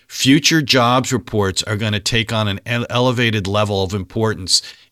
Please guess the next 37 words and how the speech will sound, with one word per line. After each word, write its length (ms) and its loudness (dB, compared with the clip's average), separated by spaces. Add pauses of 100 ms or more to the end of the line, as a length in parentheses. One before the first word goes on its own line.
in 220 4
the 80 4
Fed's 360 0
decision-making 800 -2
process. 480 -4 (240)
I'm 80 -4
not 160 2
talking 300 0
about 320 0
necessarily 560 2
further 340 0
rate 260 0
hikes. 440 0
I 40 -6
think 200 -2
we're 80 0
getting 240 -2
close 320 2
to 100 -6
the 160 2
end 140 4
here. 180 0 (220)
What 100 -4
I'm 80 0
talking 400 2
about 400 2 (240)
are 140 0
rate 260 0
cuts. 400 -2 (340)
But, 360 -2
you 80 2
know, 180 -4 (220)
a-, 120 0
as 240 0
we've 160 2
said 280 0
before, 440 -4